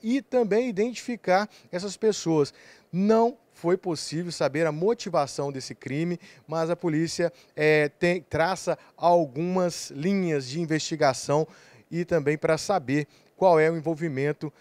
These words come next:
eh, do Vitor com essas pessoas. A, a namorada não soube falar, em pânico, né? Logicamente,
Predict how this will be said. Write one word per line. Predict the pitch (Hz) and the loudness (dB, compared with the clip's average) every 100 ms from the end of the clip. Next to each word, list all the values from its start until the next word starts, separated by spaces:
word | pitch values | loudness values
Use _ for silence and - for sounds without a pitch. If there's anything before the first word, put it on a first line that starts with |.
| _ - | _ -2
eh, | 139 139 | 0 0
do | 165 | -2
Vitor | 120 131 143 151 - | -2 -2 -2 -6 -4
com | 156 | -2
essas | 147 - 151 | -2 -4 -8
pessoas. | - 160 - 123 120 117 - - - | -6 -6 -4 -2 -2 -4 -14 -20 -4
A, | 147 143 143 139 | 0 2 0 -4
a | 135 | -6
namorada | 156 143 139 147 | -2 0 2 0
não | 156 175 | -2 -4
soube | - 147 147 139 | -4 -4 -4 -4
falar, | 127 120 143 | -2 0 -2
em | 156 | -4
pânico, | 131 - 147 170 139 135 | -6 -2 0 0 -4 -6
né? | 147 | -4
Logicamente, | 135 135 131 139 127 143 - | -2 -4 -4 -8 -6 -6 -8